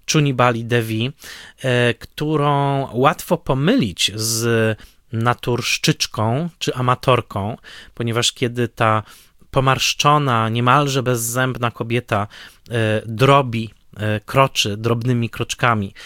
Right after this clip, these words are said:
e, przez domostwo Harihara i Sarbadżai, zgięta w pół, e, wspierając się kosturem, e,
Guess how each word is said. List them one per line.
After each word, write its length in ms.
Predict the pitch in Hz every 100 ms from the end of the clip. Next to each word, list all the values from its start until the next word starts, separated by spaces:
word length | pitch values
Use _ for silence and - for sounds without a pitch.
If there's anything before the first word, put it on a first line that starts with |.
| - - -
e, 200 | 113 107
przez 640 | - - 113 107 - 113
domostwo 640 | 120 120 123 - - 95 -
Harihara 760 | 110 101 104 117 110 104 101 - - - -
i 60 | 120
Sarbadżai, 920 | - 110 107 113 117 120 123 120 120 - - -
zgięta 640 | 107 110 127 147 156 135
w 120 | - -
pół, 460 | 135 131 139 147 - - -
e, 180 | - 107
wspierając 720 | - - 131 120 127 120 117 -
się 120 | 120
kosturem, 800 | - 117 - 123 131 131 131 135 - - - -
e, 400 | 120 113 107 107